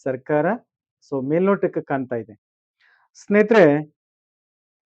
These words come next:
ಹೋರಾಟಗಳು ಯಾವ ರೀತಿ ಆಗ್ತಾ ಇದೆ ಅಂತಂದ್ರೆ, ಸ್ವಜನ ಪಕ್ಷಪಾತ, ನಾವಷ್ಟೇ ಏನ್ ಪಾತ್ರ ಬೆಳೆಯುವಂಥದ್ದು, ಅಥವಾ ಎಲ್ಲ ನಮ್ಮಿಂದನೇ ಅಂತಂದ್ರೆ ಯಾವುದೇ ಕಾರಣಕ್ಕೂ ಹೋರಾಟಗಳು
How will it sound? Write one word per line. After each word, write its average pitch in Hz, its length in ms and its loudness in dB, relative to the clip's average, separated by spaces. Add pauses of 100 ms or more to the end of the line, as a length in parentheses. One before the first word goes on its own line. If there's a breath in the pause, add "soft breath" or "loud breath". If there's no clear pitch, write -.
(120)
ಹೋರಾಟಗಳು 220 640 8
ಯಾವ 185 240 8
ರೀತಿ 196 220 2
ಆಗ್ತಾ 175 300 2
ಇದೆ 160 180 2
ಅಂತಂದ್ರೆ, 160 540 0 (420)
ಸ್ವಜನ 214 340 6
ಪಕ್ಷಪಾತ, 175 760 0 (1000)
ನಾವಷ್ಟೇ 214 600 6
ಏನ್ 190 160 -2
ಪಾತ್ರ 175 340 2
ಬೆಳೆಯುವಂಥದ್ದು, 131 920 -2 (440)
ಅಥವಾ 185 280 2
ಎಲ್ಲ 202 460 8
ನಮ್ಮಿಂದನೇ 190 680 0
ಅಂತಂದ್ರೆ 160 520 0 (380)
ಯಾವುದೇ 185 440 4
ಕಾರಣಕ್ಕೂ 165 540 0
ಹೋರಾಟಗಳು 151 720 -2